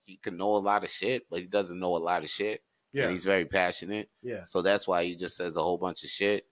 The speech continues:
Speaker 2: But it's trouble.
Speaker 1: But
Speaker 2: That,
Speaker 1: it's
Speaker 2: that's
Speaker 1: still
Speaker 2: tr-,
Speaker 1: trouble.
Speaker 2: trouble.
Speaker 1: It's still trouble, 'cause then he'll realize what, like, like, the Trump shit. You know what I'm
Speaker 2: Yeah.
Speaker 1: saying? He was riding with Trump. Next thing you know, he realized, "Ah, man, he was a fucking puppet."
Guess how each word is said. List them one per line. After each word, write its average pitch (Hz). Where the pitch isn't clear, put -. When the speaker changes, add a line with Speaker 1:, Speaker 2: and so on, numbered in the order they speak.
Speaker 2:
But 117
it's 113
trouble. 95
Speaker 1:
But 98
Speaker 2:
That, 95
Speaker 1:
it's 107
Speaker 2:
that's -
Speaker 1:
still 107
Speaker 2:
tr-, -
Speaker 1:
trouble. 107
Speaker 2:
trouble. -
Speaker 1:
It's 92
still 107
trouble, 98
'cause -
then 120
he'll 147
realize 113
what, 104
like, 98
like, 104
the -
Trump 107
shit. 76
You -
know -
what 101
I'm 98
Speaker 2:
Yeah. -
Speaker 1:
saying? 104
He 107
was 92
riding 95
with 95
Trump. 92
Next 90
thing 95
you 92
know, 90
he 95
realized, 87
"Ah, 85
man, 85
he 90
was 78
a 76
fucking -
puppet." -